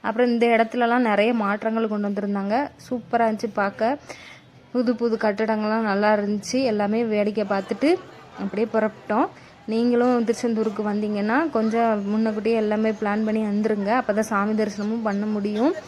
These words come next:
இந்த வீடியோ பதிவு உங்களுக்கு பிடிச்சிருந்தா லைக் பண்ணி, ஷேர் பண்ணி, கமெண்ட் பண்ணி வச்சுக்கோங்க. என் சேனலை சப்ஸ்கிரைப் பண்ணி வச்சுக்கோங்க.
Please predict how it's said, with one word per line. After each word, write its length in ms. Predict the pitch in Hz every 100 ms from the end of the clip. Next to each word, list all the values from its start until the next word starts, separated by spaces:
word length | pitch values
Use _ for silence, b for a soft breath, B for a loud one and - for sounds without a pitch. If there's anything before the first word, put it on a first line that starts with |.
| B B B -
இந்த 160 | 233 240
வீடியோ 320 | 247 254 262
பதிவு 320 | 240 226 233
உங்களுக்கு 480 | 214 220 214 208 220
பிடிச்சிருந்தா 320 | 220 233 226
லைக் 300 | 226 208 208 -
பண்ணி, 240 | 226 226 226
ஷேர் 200 | 208 208 208
பண்ணி, 160 | 214
கமெண்ட் 360 | 220 202 202 220
பண்ணி 180 | 214 202
வச்சுக்கோங்க. 440 | - - 208 277
என் 180 | 233 214
சேனலை 420 | 208 190 208 214 214
சப்ஸ்கிரைப் 460 | 208 - - 233 226
பண்ணி 240 | 214 214
வச்சுக்கோங்க. 580 | 202 214 220 208 226